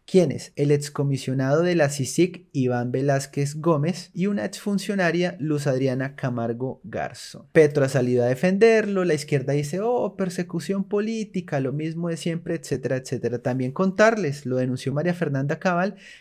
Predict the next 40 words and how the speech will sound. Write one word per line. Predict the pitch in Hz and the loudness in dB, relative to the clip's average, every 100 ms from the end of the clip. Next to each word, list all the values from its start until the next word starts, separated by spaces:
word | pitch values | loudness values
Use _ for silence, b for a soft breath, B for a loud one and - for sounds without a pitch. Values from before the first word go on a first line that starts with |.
| B - | B 2
que | 170 | 4
Iván | 160 160 170 | 4 2 2
Velázquez | 180 185 180 - 185 185 - | 2 2 2 0 -2 -2 -6
ha | 160 160 | -6 -2
pedido | 175 175 180 180 | 0 0 0 -2
de | 180 139 | 0 2
baja | 139 139 160 - | 2 0 -4 -6
a | 135 135 | -4 0
dos | 143 160 156 | 2 0 0
muchachos | 175 175 170 165 185 165 | -4 0 -2 -2 -4 -2
del | 156 131 | 0 0
esmat | 120 - 139 165 - | -2 -4 -2 -2 -4
que | - 143 | -6 -4
combatieron | 143 135 117 - 139 165 165 | -2 -2 -2 -2 0 0 -2
a | 131 | -4
la | 131 123 | -4 -2
primera | 123 113 107 113 | -2 -2 0 -2
línea. | 110 107 - _ b b b b | -2 -6 -12 _ b b b b
También | - 131 143 | -8 -4 -2
están | 143 165 165 | -2 -2 0
barriendo | 160 156 151 151 165 | 0 0 -4 -4 -6
con | - 156 175 180 b b b b _ - | 0 0 0 -8 b b b b _ 2
todos | 170 165 165 | 4 4 2
aquellos | 147 143 143 143 | 0 2 2 0
que | 143 156 160 | -2 -4 -2
han | 135 135 | -2 -2
defendido | 139 143 135 127 135 | 0 0 -2 0 0
la | 139 - | 0 -2
institucionalidad. | 170 175 175 151 165 147 139 120 101 - - B B B B - | -2 -2 -2 -6 -6 -4 -4 -4 -6 -8 -16 B B B B 0
Y | 151 | 2
en | 170 | 4
medio | 185 214 | 4 4
de | 220 | 2
todo | 220 160 165 | 2 2 2
esto, | 175 175 - 185 185 - | 2 -2 -4 -4 -4 -4
¿qué | 185 | -4
pasa | 180 180 175 180 | 0 -2 0 -4
con | 190 170 | -4 -4
Gustavo | 143 - 131 147 | -6 -2 -2 0
Petro? | 214 202 - | -2 -6 -14